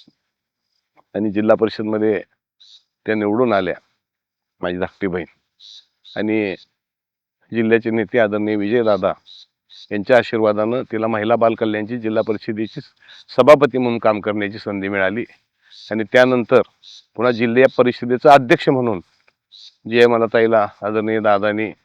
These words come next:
जिल्ह्यातल्या सगळे नेते मंडळी, विशेषतः सुधाकर पंत परिचारक साहेब यांचं फार मोठं योगदान माझ्या कुटुंबावर आहे, ते मी कधीच विसरू शकत नाही. माझी आज जी राजकीय जडणघडण झालेली आहे, त्यामध्ये सुधाकर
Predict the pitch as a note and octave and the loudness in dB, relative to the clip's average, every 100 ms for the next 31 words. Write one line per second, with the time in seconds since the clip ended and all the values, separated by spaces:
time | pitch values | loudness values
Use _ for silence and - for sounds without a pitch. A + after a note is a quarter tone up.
0 | _ _ _ _ G2+ A2 G#2+ G#2 A#2 A2 | _ _ _ _ -8 -4 -4 0 -2 -2
1 | _ _ - - C#3 F3 E3+ B2 A#2+ A2+ | _ _ -20 -4 0 2 2 2 0 0
2 | A2 G#2 - A#2+ - A#2 B2 - A2+ B2 | 0 -2 -12 -10 -6 -6 -6 -6 0 0
3 | B2+ A#2 A#2 G#2 A#2+ A#2+ C3 A#2 A2 - | 0 -4 -6 -4 -2 0 0 0 -2 -4
4 | F#2 - _ _ _ _ - A2 A#2+ C3+ | -6 -6 _ _ _ _ -10 -8 0 2
5 | C3 C3 A2+ C3 B2+ A2 B2 B2+ A2+ A2+ | 2 2 -2 0 0 0 0 0 0 -2
6 | A2 G2+ G#2+ G#2 G#2 G2+ G2+ - _ _ | -4 -6 -2 0 0 -2 -6 -12 _ _
7 | - _ _ A#2 A2+ A#2+ B2+ C#3 B2 - | -20 _ _ -6 -4 -2 -2 -2 -6 -6
8 | A2+ - G2 G2 G2+ F#2 - - G#2+ A#2 | -8 -6 -6 -6 -8 -10 -10 -4 0 2
9 | A#2 A2+ B2 A2+ G2+ - C#3+ B2+ A#2+ A#2 | 2 0 0 0 -2 -4 -2 0 0 0
10 | A2 G#2+ G#2+ G2+ G2 G2 F2 _ _ _ | -2 -2 -4 -4 -4 -8 -10 _ _ _
11 | _ _ - A2 A2 A#2 G#2 _ - A2 | _ _ -6 -4 -2 -2 -2 _ -14 -6
12 | G#2+ G#2 | -6 -4